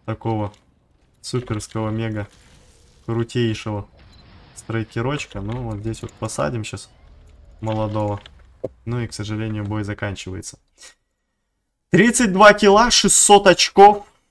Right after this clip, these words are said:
Ну, что я вам могу сказать? Ну, это, это тема, которая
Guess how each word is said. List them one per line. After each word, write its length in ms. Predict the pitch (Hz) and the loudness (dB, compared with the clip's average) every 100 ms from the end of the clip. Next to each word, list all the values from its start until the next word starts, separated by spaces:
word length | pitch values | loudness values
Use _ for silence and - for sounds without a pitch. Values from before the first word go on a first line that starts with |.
| _ _ - | _ _ -6
Ну, 220 | 147 180 | -4 -4
что 240 | - 202 | 0 2
я 80 | 170 | 2
вам 220 | 131 117 | 2 -2
могу 220 | 110 107 | -4 -6
сказать? 500 | 104 - 107 98 92 - | -6 -6 -6 -6 -8 -8
Ну, 180 | 139 | -6
это, 220 | 185 180 185 | -4 -2 -2
это 640 | 170 147 - - 190 185 _ _ _ | -2 -2 -4 -2 -2 -4 _ _ _
тема, 380 | - 233 254 214 | 0 4 4 4
которая 800 | - 131 175 180 165 151 135 120 | 0 0 4 4 6 6 4 0